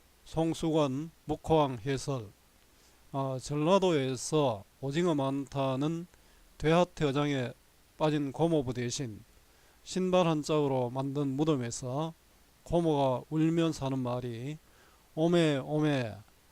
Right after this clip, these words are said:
날 뭘라고 맹글었는겨? 집방석이나 맹글리리제." 자, 집방석보다 못한 고모의 삶이죠. 아, 타향살이하는 서민들의 삶이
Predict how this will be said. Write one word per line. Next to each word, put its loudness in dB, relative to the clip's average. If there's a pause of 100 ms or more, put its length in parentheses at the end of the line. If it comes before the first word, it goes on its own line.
(260)
날 2
뭘라고 4
맹글었는겨? 0 (520)
집방석이나 0
맹글리리제." -2 (1040)
자, -6
집방석보다 0 (160)
못한 -2
고모의 0
삶이죠. -2 (560)
아, -4
타향살이하는 2
서민들의 0
삶이 -2